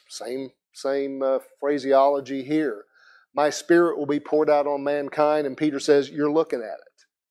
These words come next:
The latter days had come. And, uh, also there's some language and imagery here that's kind of impossible to interpret, uh, literally. Now look at this. Repeated use of the number seven. I don't know if you picked up on this.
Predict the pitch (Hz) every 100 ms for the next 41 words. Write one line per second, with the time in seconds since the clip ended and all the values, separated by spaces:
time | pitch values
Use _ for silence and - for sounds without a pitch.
0 | _ _ 135 135 139 139 135 135 131 127
1 | 127 - 151 123 85 _ _ _ _ _
2 | _ _ _ - 180 175 160 165 170 190
3 | 220 202 170 160 - 175 160 151 151 175
4 | 190 185 170 135 143 151 165 175 143 156
5 | 143 156 139 - 151 147 127 120 - 143
6 | 139 143 131 127 120 - 131 131 123 _
7 | 131 - _ - 143 160 131 117 120 123
8 | - 143 151 151 - 139 113 - - _
9 | _ _ _ _ _ 160 160 - 240 269
10 | 294 226 190 208 208 - - 175 165 160
11 | 165 160 147 - 165 131 131 135 196 208
12 | 202 - 165 180 175 175 160 156 135 123
13 | 123 127 135 -